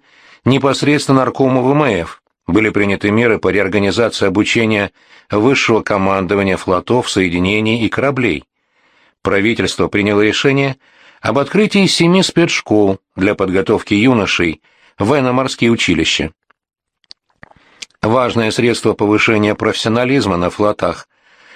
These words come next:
Нарком видел в закреплении сверхсрочников, опытного костяка младшего командного состава. На кораблях и в частях был установлен процент сверхсрочников, к штатам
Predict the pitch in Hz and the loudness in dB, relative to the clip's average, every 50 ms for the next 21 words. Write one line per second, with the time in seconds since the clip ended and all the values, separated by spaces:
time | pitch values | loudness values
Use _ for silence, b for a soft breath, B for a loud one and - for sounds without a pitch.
0 | b b - 135 160 165 - 226 233 220 160 185 208 180 196 185 156 139 143 139 | b b 0 0 0 0 2 2 2 4 2 2 4 4 4 4 4 2 0 2
1 | 139 139 135 139 156 170 170 165 165 156 - 160 170 160 139 - 180 165 143 113 | 0 0 2 2 2 2 4 2 2 2 2 2 2 2 2 2 2 4 4 4
2 | 92 - - 92 90 - 90 80 - - _ _ _ _ _ _ _ _ _ - | 2 0 -2 -2 -2 0 -2 -2 -4 -8 _ _ _ _ _ _ _ _ _ 0
3 | 135 135 127 - 120 110 - 117 110 110 - - 107 - - 123 117 - - 143 | 0 0 2 0 -2 0 0 0 0 0 0 -2 -4 -2 -2 -2 -2 0 -2 -2
4 | 147 135 b b b b b b b - 98 104 113 113 110 - - 135 123 120 | -2 -4 b b b b b b b -2 0 2 2 2 0 0 0 0 0 0
5 | - 135 113 101 95 92 87 82 90 98 101 - - 135 143 - - - 104 87 | 0 0 0 0 0 0 0 -2 0 0 0 0 -2 -2 -4 -4 -2 -2 -2 0
6 | 78 73 73 80 - _ _ _ _ _ _ _ _ _ _ _ _ - - 95 | 0 -2 -6 -8 -10 _ _ _ _ _ _ _ _ _ _ _ _ -2 0 0
7 | 98 98 95 87 113 104 104 98 98 123 131 120 - - 107 - - - 120 104 | 0 0 -2 -2 0 0 0 0 0 0 -2 -2 -2 -2 -2 -2 0 -2 -2 -2
8 | - - 160 156 - - b b b b b b b b b b b - 151 190 | 0 -2 -2 -2 -2 -8 b b b b b b b b b b b 2 2 4
9 | 220 208 - - 190 190 202 196 180 180 175 151 - 151 156 151 - - 175 175 | 4 2 2 0 2 2 2 2 2 2 2 2 2 0 0 -2 -2 0 0 0
10 | 170 - - 160 165 160 - - 131 123 123 117 - - 139 135 - 143 143 - | 0 2 2 0 0 0 0 2 2 2 2 2 0 0 -2 0 0 -2 -2 -2
11 | b b b b b b b - - - - - 131 120 110 101 - 110 113 113 | b b b b b b b -4 -4 -2 0 0 0 0 0 -2 -2 -4 -4 -6